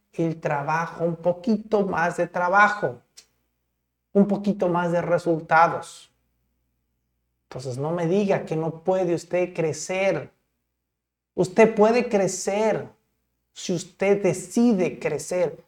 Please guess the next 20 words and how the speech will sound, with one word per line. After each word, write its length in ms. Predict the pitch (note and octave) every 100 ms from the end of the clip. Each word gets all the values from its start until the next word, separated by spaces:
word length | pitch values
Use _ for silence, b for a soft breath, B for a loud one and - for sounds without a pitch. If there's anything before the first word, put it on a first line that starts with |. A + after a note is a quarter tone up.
| -
Solamente 520 | - A3+ A3+ A3+ A#3
es 60 |
cuestión 280 | - G#3 A#3
de 120 | G#3+
que 120 | G#3 G3+
salga 400 | - A3+ A3+ G#3+
y 80 |
el 140 | F#3+ G3
día 240 | A3+ A#3
de 100 | G3
hoy 180 | G#3 A#3
tenga 300 | A3+ A#3 A3+
nuevos 760 | G#3 G#3+ B3 B3+ D4+ - - _ _ _ _ _ -
resultados, 1000 | D#3 D3+ C#3+ C#3+ C#3+ - - - - -
pequeños 500 | - F3+ C4+ C#4 A3+
logros, 760 | C4 C4+ G3 C3+ - - - _ _ _ _ _ _ _ _ _ _ _
pero 180 | D#3 C3
tiene 240 | F3+ G#3
que 100 | G3+
trabajar. 1200 | G3+ F3+ E3+ D#3 C#3+ - F#3+ G3 F#3+ C#3+ B2 -